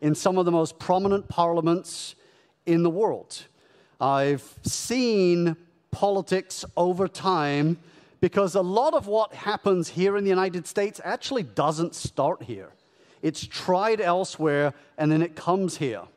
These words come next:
So what ends up on, in our land, what ends up on our shores has usually been tried somewhere else. And so here are some examples of things happening right now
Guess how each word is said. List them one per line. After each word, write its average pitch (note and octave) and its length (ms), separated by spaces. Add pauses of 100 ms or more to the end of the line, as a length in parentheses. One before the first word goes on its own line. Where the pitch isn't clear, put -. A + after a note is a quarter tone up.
(480)
So - 160
what E3+ 200
ends A3 320
up G3+ 180
on, F3+ 160
in E3+ 220
our D#3+ 160
land, D#3 480
what D#3 200
ends F#3+ 240
up F3+ 320
on E3 140
our D#3 100
shores D#3+ 840 (460)
has D3 220
usually G#3+ 360
been E3+ 180
tried F3+ 360
somewhere E3+ 380
else. E3 340
And E3+ 120
so E3+ 140
here F#3+ 260
are A#3+ 60
some F#3 200
examples E3+ 640
of C#3+ 80
things F#3 300
happening G#3 500
right F3+ 260
now D3+ 600